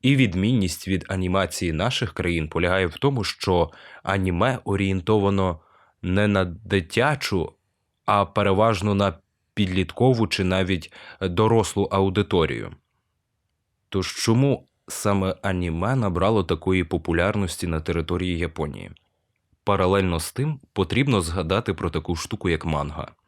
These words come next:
Манга — це не фрукт, це не манго,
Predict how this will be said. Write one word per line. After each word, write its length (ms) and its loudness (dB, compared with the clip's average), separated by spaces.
Манга — 720 2
це 260 2
не 200 0
фрукт, 460 -4
це 520 -2
не 200 0
манго, 680 0